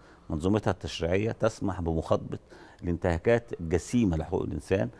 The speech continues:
والقانون الإنساني الدولي اللي وقعت خارج إطار، آه، خارج أراضيها إذا كانت لم تلقى العدالة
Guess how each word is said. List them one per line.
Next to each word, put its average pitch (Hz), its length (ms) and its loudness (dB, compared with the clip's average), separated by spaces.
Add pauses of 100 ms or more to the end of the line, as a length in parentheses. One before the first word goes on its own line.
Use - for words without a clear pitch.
(220)
والقانون 85 360 0
الإنساني 92 300 0
الدولي 98 320 2
اللي 90 220 0
وقعت 104 320 4
خارج 101 240 2
إطار، 120 360 2
آه، 87 320 2
خارج 107 180 4
أراضيها 104 420 2 (400)
إذا 87 160 2
كانت 120 320 2
لم 104 100 2
تلقى 107 320 0
العدالة 87 460 4